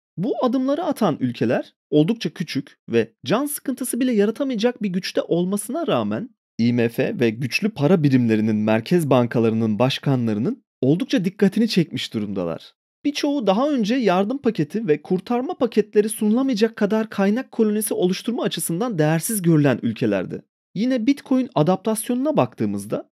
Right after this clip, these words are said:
en yüksek enflasyonla mücadele eden ve sürekli olarak para birimlerinin azizliğine uğrayan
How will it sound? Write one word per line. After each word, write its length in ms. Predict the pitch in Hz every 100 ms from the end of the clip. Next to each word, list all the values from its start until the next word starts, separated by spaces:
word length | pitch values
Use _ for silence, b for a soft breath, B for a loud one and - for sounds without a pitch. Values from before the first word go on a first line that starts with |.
| _ -
en 240 | 180 214
yüksek 480 | 127 123 - 127 -
enflasyonla 680 | 123 120 139 139 - 175 135
mücadele 580 | 110 104 104 98 98 82
eden 360 | 98 92 87 104
ve 160 | 101
sürekli 460 | - - 170 165 165
olarak 360 | 160 165 165
para 300 | - 190 214
birimlerinin 580 | 220 220 208 196 185 190 -
azizliğine 560 | 143 151 175 175 190 240
uğrayan 560 | 151 127 113 101 98